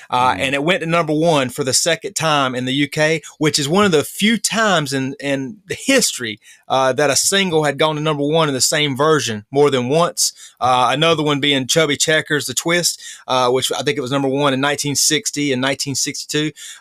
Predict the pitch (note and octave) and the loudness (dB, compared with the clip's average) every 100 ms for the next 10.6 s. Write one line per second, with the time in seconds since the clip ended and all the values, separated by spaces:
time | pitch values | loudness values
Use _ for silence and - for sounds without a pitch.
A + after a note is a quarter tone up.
0 | B2 B2+ B2+ B2+ A#2+ _ - C3 D3 C#3 | -2 2 2 0 -4 _ -8 2 4 4
1 | C3+ C3 A#2+ _ - D3+ D3+ G3 - - | 4 2 0 _ -2 -2 2 0 -2 -6
2 | - E3+ D3+ - D#3+ E3+ G3 - G3+ G3+ | 0 2 0 0 0 4 2 2 2 4
3 | G3 G3 F#3+ F#3+ - - - C#3 C3 B2 | 4 2 2 0 -2 -10 -2 0 2 -2
4 | - - C#3 E3 F#3 F#3 F#3 F#3 F#3 - | -8 -6 0 2 2 2 2 2 2 2
5 | G3 F#3+ F#3+ G3+ F3 E3 - - D3 D#3 | 2 2 2 2 2 0 -6 -4 -2 0
6 | D#3+ - G#3 G3+ D#3+ C#3+ C3 C3+ B2+ C3 | -2 0 0 2 2 0 2 0 0 -2
7 | C#3 C#3+ - _ - C3 B2+ D3 D#3 F3 | -2 -4 -10 _ -4 -2 0 0 0 0
8 | E3 D#3+ F3 E3+ - C#3+ - - C3+ F3 | 0 2 2 2 -2 -4 -8 -10 -4 -2
9 | - - E3+ E3 - D3 D3+ D#3+ E3 D#3+ | 0 0 0 -2 -6 -6 -2 0 0 0
10 | D3+ C#3 B2+ D3+ C3 A#2+ | 0 -2 -2 -2 0 -2